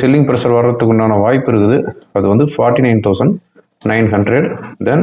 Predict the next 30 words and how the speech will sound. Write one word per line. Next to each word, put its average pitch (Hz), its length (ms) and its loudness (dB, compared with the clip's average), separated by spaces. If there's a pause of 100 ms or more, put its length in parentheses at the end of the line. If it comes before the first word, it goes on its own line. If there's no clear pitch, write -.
(600)
ஃபார்ட்டி 127 240 0
நைன் 127 200 2
தௌசண்ட் 107 360 0
செவன் 104 280 -2
ஹண்ட்ரட். 95 360 -2 (400)
ஓகேங்களா? 107 380 -2 (380)
அதாவது, 131 260 0
இப்ப - 120 -4
ரீசென்ட்டா 139 400 0
வந்து 123 220 2
நல்லாவே 131 680 2
ஏறி 120 200 2
இருக்குது. 90 260 2 (720)
இப்ப 107 200 -2
ரீசென்ட்டா 131 380 0
வந்த 123 160 2
லோ 120 280 2
வந்து 117 160 0
பாத்-, 110 400 -2
பார்த்தோம் 110 400 -2
அப்படின்னா, 101 340 0 (580)
like, 95 460 -2 (760)
ஆ, 104 340 2 (200)
ஃபார்ட்டி 139 400 -2
செவன் 123 200 2
தௌசண்ட் 143 560 0 (440)
எயிட் 131 140 0
ஹண்ட்ரட் 113 300 0
ஃபிஃப்டி 101 260 -2
வந்திருக்குது. 98 460 0